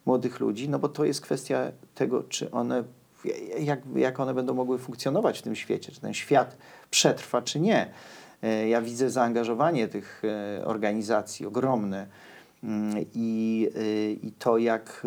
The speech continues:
y, młodzi ludzie w, w, w tym,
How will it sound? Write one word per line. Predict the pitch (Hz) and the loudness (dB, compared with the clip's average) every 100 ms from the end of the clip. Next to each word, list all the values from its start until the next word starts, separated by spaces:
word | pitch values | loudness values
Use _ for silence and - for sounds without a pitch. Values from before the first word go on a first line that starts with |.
| 113 | 0
y, | 110 | 2
młodzi | 117 113 117 | 2 0 0
ludzie | 117 113 110 110 107 | -2 0 2 2 0
w, | - - - | -6 -20 -18
w, | 107 107 107 110 107 107 104 | -16 -12 -4 -2 -2 -4 -8
w | |
tym, | - 120 117 113 107 110 | -4 -2 0 0 -2 -8